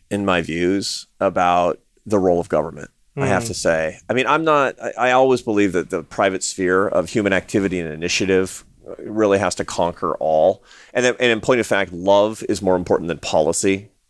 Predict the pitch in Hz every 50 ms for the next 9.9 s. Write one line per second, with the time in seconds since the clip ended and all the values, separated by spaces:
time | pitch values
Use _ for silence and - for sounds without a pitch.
0 | _ _ _ _ _ _ _ - 104 98 90 87 78 90 95 92 85 82 - 117
1 | 87 76 - - 92 85 80 82 104 80 76 80 - 98 87 85 82 - - 71
2 | 71 - - 78 78 - - 78 73 76 - - - 76 - 80 78 78 80 80
3 | - - - 82 71 73 69 - - - 73 71 - - - - - - - -
4 | - - - - - 82 87 - - 85 85 82 78 - 92 87 82 80 - -
5 | 60 76 95 95 90 85 82 - 85 87 87 87 - 80 - - _ _ - -
6 | - - - - - _ _ - - 98 92 90 - 92 90 - - - 165 165
7 | 139 110 98 98 104 98 87 - 117 107 101 92 - - 107 113 123 120 127 117
8 | 113 101 - 98 92 92 92 92 90 92 - - 82 87 85 90 85 - 82 71
9 | 73 80 82 82 - - 73 76 73 73 76 76 - - 76 78 80